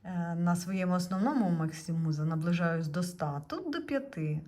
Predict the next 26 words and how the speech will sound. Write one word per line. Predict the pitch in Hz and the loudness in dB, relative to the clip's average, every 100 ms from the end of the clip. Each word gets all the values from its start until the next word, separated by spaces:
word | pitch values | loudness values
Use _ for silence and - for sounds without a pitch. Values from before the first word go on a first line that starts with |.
| - | -4
Але | 175 185 | 0 2
я | |
пам'ятаю, | 185 190 196 202 185 170 | 2 0 0 0 0 2
як | 247 262 269 - | 6 6 4 -2
я | 208 196 | 2 4
раділа, | 180 175 151 180 180 160 | 4 2 2 0 0 0
коли | 156 175 175 | -2 0 2
Максимуза | 170 170 - 180 202 233 175 | 2 0 0 2 4 4 2
канал | - 170 165 156 156 156 - - - - - - | 0 -2 0 0 -2 -4 -12 -16 -18 -18 -20 -8
отримав | 185 - 196 185 170 | -4 0 4 4 4
п'ять | - 175 156 156 | 2 0 0 -2
тисяч. | 151 147 - - - _ | -6 -6 -12 -16 -20 _
Така | 170 214 | -2 -2
красива, | 233 - 175 - 185 170 165 160 - _ - | 0 -2 -4 -4 -2 0 -2 -4 -12 _ -4
ну, | 185 | 2
не | 156 | 2
цифра, | 156 180 156 151 | 0 -2 -4 -4
число, | - 170 165 151 | -6 -8 -6 -6
таке | 156 214 | -6 -6
красиве | 214 175 - 165 | -4 -6 -4 -4
число. | 160 143 - - - | -6 -8 -12 -14 -12
П'ять | - 156 69 - | -4 -4 -4 -6
тисяч. | - - - - - - - - _ _ _ _ _ - - - - - - - - - _ | -10 -10 -12 -16 -18 -20 -20 -20 _ _ _ _ _ -20 -20 -18 -16 -16 -16 -16 -18 -20 _
Сподіваюсь, | - - 202 196 190 180 | -12 0 2 6 6 4
що | 175 175 | 0 -4
тут, | - 233 339 | -6 -8 -8